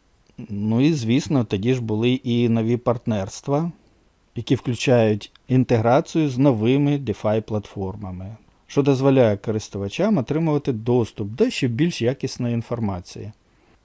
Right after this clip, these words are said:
Запуск нових інструментів для управління ризиками, які є важливим доповненням для трейдерів, які прагнуть максимально убезпечити свої дії,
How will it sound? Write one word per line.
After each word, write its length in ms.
Запуск 480
нових 300
інструментів 800
для 180
управління 600
ризиками, 680
які 320
є 100
важливим 680
доповненням 800
для 220
трейдерів, 680
які 240
прагнуть 600
максимально 880
убезпечити 720
свої 560
дії, 520